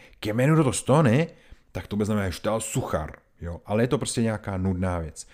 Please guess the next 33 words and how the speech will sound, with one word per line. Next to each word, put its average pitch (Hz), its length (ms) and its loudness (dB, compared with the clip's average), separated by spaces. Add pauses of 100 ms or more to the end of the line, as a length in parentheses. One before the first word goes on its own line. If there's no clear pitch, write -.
(180)
Stejně 202 260 4
podobně 131 340 2
může 110 180 0
fungovat 104 480 -2
baja 101 360 0
čapa. - 440 -6 (540)
Baja 104 340 0
čapa. - 360 -6 (500)
To 90 100 0
je 95 120 0
ale 113 200 2
nuda. 151 280 2 (340)
Jo, 117 120 2
čapa 113 260 0
je 101 40 2
nějaký 101 260 0
plech, 98 340 0
ale 120 140 4
nehledejme 131 380 4
tady 98 300 -2 (340)
specifika 95 680 -2 (120)
tohohletoho 92 500 0
významu. 101 400 0
Pamatujme, 123 440 0
že 98 100 -4
baja 101 260 0
čapa 95 260 -4
je 90 80 0
nuda. 95 260 0 (600)
Podobně 120 340 4
funguje 98 480 -2
baja 92 340 0
peňaso. 95 600 0